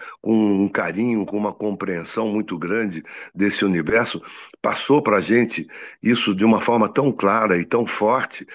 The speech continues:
que a gente só tem que agradecer ter vivido na mesma época que ele e ter partilhado desses momentos de, de criatividade, eh, tão intensos que ele proporcionou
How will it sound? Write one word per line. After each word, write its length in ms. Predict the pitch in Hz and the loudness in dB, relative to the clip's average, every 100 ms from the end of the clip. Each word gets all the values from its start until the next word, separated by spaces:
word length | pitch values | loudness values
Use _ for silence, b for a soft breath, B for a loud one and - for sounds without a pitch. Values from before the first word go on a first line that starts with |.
| B B | B B
que 180 | - 113 | 0 4
a 60 | 113 | 4
gente 220 | 117 135 | 4 2
só 140 | 135 | 0
tem 180 | 117 135 | 2 0
que 120 | 135 | 2
agradecer 800 | 139 135 135 131 123 - 101 113 B B _ | 2 4 2 2 -2 -2 -2 -2 B B _
ter 140 | 117 | -4
vivido 380 | 113 107 95 107 | 0 0 0 0
na 160 | 107 101 | 0 0
mesma 320 | 101 107 95 | -2 -2 -2
época 340 | 92 - - | -4 -6 -14
que 140 | - 82 | -8 -4
ele 320 | 85 98 104 B B B | -2 -2 -6 B B B
e 80 | 90 | -6
ter 220 | 87 95 - | 0 0 2
partilhado 800 | 104 - 107 87 87 98 92 80 B B _ | -2 0 2 4 2 0 -2 -6 B B _
desses 400 | 90 90 - 80 | -4 -2 -4 -2
momentos 520 | 87 82 85 87 - | 0 0 0 -2 -6
de, 320 | 76 82 76 | -6 -4 -2
de 180 | 73 80 | -4 -6
criatividade, 880 | 78 82 78 - 80 73 76 76 73 - B B B _ _ | -4 -2 -2 -2 -4 -2 -2 -2 -6 -16 B B B _ _
eh, 540 | 76 78 76 73 73 71 | -6 -4 -2 -2 -2 -2
tão 200 | 98 101 | 0 2
intensos 640 | 95 - 92 98 - 76 | 2 0 2 0 -2 -10
que 120 | - | -6
ele 100 | 82 | -6
proporcionou 720 | 82 82 85 82 82 76 78 | -4 -8 -6 -6 -4 -4 -6